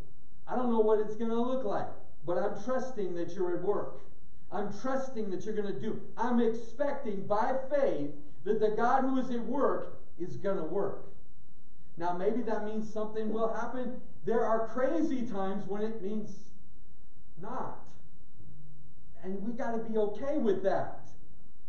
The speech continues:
You know what I'm saying? It's like we don't say, okay, I don't know, you, you have a physical injury, right? "I got some back pain. God's take it away." You're demanding. Don't demand of God. But we say to God, "Lord, I have this back pain.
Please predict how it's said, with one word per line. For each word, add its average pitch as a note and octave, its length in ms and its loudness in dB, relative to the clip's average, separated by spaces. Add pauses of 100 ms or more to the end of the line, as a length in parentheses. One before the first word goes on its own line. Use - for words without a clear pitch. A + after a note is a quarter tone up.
(100)
You G#3+ 100 0
know C4+ 80 4
what C#4 100 6
I'm B3+ 80 4
saying? C4 400 0
It's A3+ 160 -2
like A#3 260 2
we C4+ 120 0
don't C4+ 240 2
say, A#3 260 0
okay, G3 460 0
I F#3+ 140 -2
don't G3+ 120 -2
know, D#3+ 280 -2 (180)
you, G3 160 -2
you G#3+ 100 0
have A3+ 140 2
a - 160 0
physical A3+ 380 0
injury, G3 520 0
right? G3 240 0
"I G3+ 40 0
got G#3 200 0
some G3 180 -2
back G3+ 360 0
pain. F#3 240 0
God's G3+ 280 0 (320)
take B3+ 220 0
it B3+ 60 0
away." B3 520 2
You're G3 120 -2
demanding. G3 560 0 (1200)
Don't E3 160 -2
demand C4 460 2
of C3 120 0
God. B2+ 380 0 (640)
But F3 80 0
we A3+ 160 0
say D4+ 380 4
to B3+ 80 2
God, F#3 340 0
"Lord, B3 200 2
I F#3+ 120 0
have A3 180 0
this G3+ 140 0
back G#3 400 0
pain. D#3 200 -2